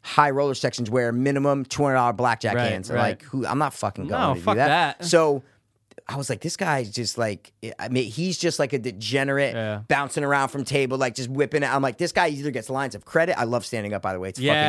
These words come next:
Speaker 1: fucking
Speaker 2: it's,
Speaker 1: amazing.
Speaker 2: yeah, it's,
Speaker 1: I'm telling you right
Speaker 2: I
Speaker 1: now, you don't like it, but I
Speaker 2: No,
Speaker 1: love
Speaker 2: I've
Speaker 1: it.
Speaker 2: done it before. I mean, it's fine,
Speaker 1: I feel like a
Speaker 2: but
Speaker 1: radio guy. You know, like, when you see the
Speaker 2: sometimes you
Speaker 1: radio
Speaker 2: see him standing
Speaker 1: interviews,
Speaker 2: up,
Speaker 1: the guys
Speaker 2: yeah.
Speaker 1: are like, "Dude, this is fucking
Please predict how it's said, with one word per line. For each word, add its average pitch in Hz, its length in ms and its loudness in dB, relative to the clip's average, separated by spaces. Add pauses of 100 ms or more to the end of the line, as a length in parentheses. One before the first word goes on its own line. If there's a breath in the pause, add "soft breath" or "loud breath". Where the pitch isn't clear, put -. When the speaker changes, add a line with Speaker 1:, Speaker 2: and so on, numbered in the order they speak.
(120)
Speaker 1:
fucking 139 140 0
Speaker 2:
it's, 95 100 -8
Speaker 1:
amazing. 123 180 -4
Speaker 2:
yeah, 143 180 2
it's, 143 160 -2
Speaker 1:
I'm 127 80 0
telling 143 240 4
you 147 60 2
right 135 140 4
Speaker 2:
I - 20 4
Speaker 1:
now, 127 140 2
you 147 180 2
don't 170 140 6
like 165 200 4
it, 190 200 2
but 135 80 2
I 170 40 6
Speaker 2:
No, 294 180 10
Speaker 1:
love 208 160 10
Speaker 2:
I've 254 80 2
Speaker 1:
it. - 40 -4
Speaker 2:
done 214 140 6
it 202 100 0
before. 170 580 2
I 175 100 0
mean, 160 120 2
it's 143 100 -2
fine, 180 220 6
Speaker 1:
I 127 60 10
feel 135 240 4
like 151 180 8
a 147 40 6
Speaker 2:
but 131 60 2
Speaker 1:
radio 139 380 2
guy. 113 160 0
You 123 120 2
know, 156 100 4
like, 175 160 0
when 151 140 0
you 139 60 0
see 147 160 -4
the 139 40 0
Speaker 2:
sometimes 170 340 6
you 147 80 6
Speaker 1:
radio 147 80 8
Speaker 2:
see - 60 4
him 156 60 2
standing - 240 6
Speaker 1:
interviews, 226 120 6
Speaker 2:
up, 156 60 0
Speaker 1:
the 135 80 -2
guys 127 180 6
Speaker 2:
yeah. 190 120 6
Speaker 1:
are - 20 2
like, 120 180 2
"Dude, 123 240 -2
this 131 180 -6
is - 120 -6
fucking 202 180 -14